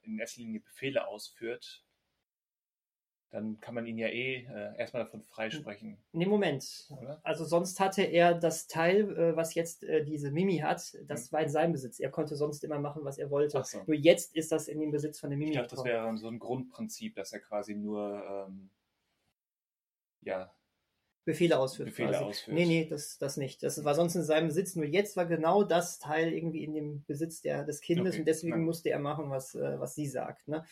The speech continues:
Speaker 2: Ähm, nimmt natürlich eine etwas andere Wendung dann am Ende noch und sowas. Ähm, auf jeden Fall gibt's wirklich so, so, so, so Szenen, wo dann diesen Alienrat da siehst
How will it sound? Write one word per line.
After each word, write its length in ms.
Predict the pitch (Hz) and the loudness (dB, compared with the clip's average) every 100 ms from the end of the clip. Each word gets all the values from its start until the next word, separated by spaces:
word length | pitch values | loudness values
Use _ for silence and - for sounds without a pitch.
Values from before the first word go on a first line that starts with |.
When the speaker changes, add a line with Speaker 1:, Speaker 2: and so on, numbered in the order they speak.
| - - - - _ - | -16 -16 -16 -20 _ -2
Speaker 2:
Ähm, 320 | 156 156 156 | 0 2 6
nimmt 200 | 165 220 | 8 10
natürlich 380 | 196 - 165 151 | 8 4 2 2
eine 80 | 147 | 0
etwas 240 | 143 147 | 0 -4
andere 300 | - 143 139 | -2 -6 -4
Wendung 260 | 135 143 139 | -4 -4 -4
dann 140 | 135 | -6
am 100 | 131 | -6
Ende 220 | 127 123 123 | -6 -8 -8
noch 220 | 120 120 | -8 -10
und 100 | 123 | -12
sowas. 460 | 120 123 120 - - | -12 -12 -12 -12 -10
Ähm, 200 | 127 131 | -10 -2
auf 140 | 160 | 6
jeden 200 | 190 202 | 8 8
Fall 220 | 202 170 | 8 4
gibt's 260 | 165 170 - | 2 -6 0
wirklich 320 | 190 214 208 | 0 2 0
so, 140 | 180 170 | 0 0
so, 80 | 170 - - _ | -2 -10 -20 _
so, 200 | - 165 | -4 0
so 320 | 156 147 147 - | 0 0 -2 -2
Szenen, 720 | - - 156 202 208 196 156 | -4 -2 0 2 2 2 0
wo 120 | 165 | 2
dann 200 | 165 160 | 2 2
diesen 380 | 156 151 143 147 | 0 -2 0 4
Alienrat 1040 | 156 196 190 165 147 139 135 151 143 - | 6 8 6 4 2 2 4 4 0 -2
da 120 | 156 143 | 0 2
siehst 580 | 139 165 185 - - | 0 -6 -8 -12 -18